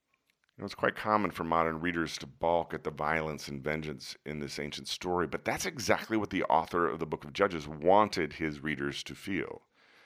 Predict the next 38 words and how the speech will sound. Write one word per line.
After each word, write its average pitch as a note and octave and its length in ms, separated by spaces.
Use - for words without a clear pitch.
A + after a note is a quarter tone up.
In E2+ 140
his B2+ 200
context, D#2+ 640
he F2+ 80
wanted F2+ 320
his F2 140
contemporary E2+ 500
readers F2+ 300
to D2+ 80
say, D#2+ 300
"This - 220
is C2+ 180
awful. B2 560
Isn't D#3 240
this C#3 260
so - 260
much G#3 260
better D#3+ 440
just - 220
to G#2 60
have F#2+ 200
a F2 60
king A2 560
who G#2+ 80
will F#2+ 100
provide F2 480
justice - 560
and D#2 100
stability?" E2+ 680
Now, - 60
this D3 160
brings C3+ 180
me B2+ 120
back G#2 380
to - 180
our F#2 160
modern F#2+ 480
day B1+ 400